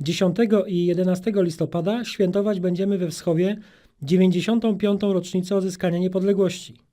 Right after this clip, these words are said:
W niedzielę o godzinie szesnastej zapraszamy do sali wid-, widowiskowej centrum na koncert w wykonaniu orkiestry Dente i mażoretek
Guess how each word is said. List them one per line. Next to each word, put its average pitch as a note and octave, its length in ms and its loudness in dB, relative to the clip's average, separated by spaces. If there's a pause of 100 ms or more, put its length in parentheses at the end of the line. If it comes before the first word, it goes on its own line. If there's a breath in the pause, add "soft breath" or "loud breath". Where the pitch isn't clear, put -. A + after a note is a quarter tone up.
(840)
W D3 60 -2
niedzielę D#3+ 520 2 (440 loud breath)
o D#3+ 100 -2
godzinie F3 320 4
szesnastej E3+ 680 -4
zapraszamy F#3 560 0
do E3+ 220 2
sali F#3+ 320 -2
wid-, E3+ 320 -8
widowiskowej F#3 640 0
centrum F3+ 500 -2
na E3+ 140 -2
koncert F3+ 680 -2 (420 soft breath)
w D3 60 -10
wykonaniu F3+ 500 2
orkiestry E3+ 460 -2
Dente G3 360 0
i F3 80 -2
mażoretek E3+ 680 -2